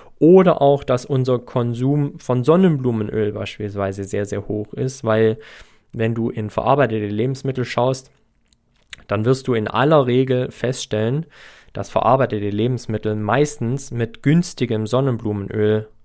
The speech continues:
zubereitet werden, anstelle von hochwertigem Olivenöl beispielsweise, Rapsöl, Hanföl, Walnussöl et cetera. Ein ganz großer Haken,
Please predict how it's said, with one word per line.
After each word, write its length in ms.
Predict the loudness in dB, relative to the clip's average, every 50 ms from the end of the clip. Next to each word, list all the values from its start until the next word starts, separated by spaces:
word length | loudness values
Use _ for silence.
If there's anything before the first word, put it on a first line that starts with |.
| _ _
zubereitet 600 | -12 -8 -6 -4 -2 0 0 0 0 -2 -4 -4
werden, 360 | -2 -2 -2 -2 -2 -6 -8
anstelle 640 | -8 -6 -6 -6 -6 -4 -4 -2 -2 0 0 -2 -2 -4
von 460 | -6 -6 -4 -2 -2 -2 -2 -4 -6 -10 _ _ _ -2
hochwertigem 680 | 0 0 0 0 0 -2 -2 0 -2 -4 -6 -6 -4
Olivenöl 520 | -4 -2 0 0 2 0 0 0 -2 -2 -4
beispielsweise, 800 | -4 -6 -8 -8 -12 -14 -12 -10 -10 -8 -4 -4 -2 0 2
Rapsöl, 520 | 2 0 0 0 -4 -6 -6 -6 -4 -2 0
Hanföl, 600 | 0 2 2 0 -2 -4 -4 -2 -2 -2 0 0
Walnussöl 540 | 2 2 2 0 -2 -4 -6 -8 -8 -6 -4
et 120 | -4 -2
cetera. 420 | -2 -2 -2 -2 -6 -10 -10 -12 -12 -14 -16 -16 -16 -18 -18 -18 -18 -18 -18 -18 -18 -18 -18 -18 -18 -18 -20 -20 -20 -20 -20 -20 -20 -20 -20 -20 -20 _ _ _ 2
Ein 80 | 4
ganz 280 | 6 6 6 6 4 2
großer 600 | 4 6 6 8 8 8 6 6 4 0 0 2
Haken, 460 | 2 2 2 4 4 4 4 4 2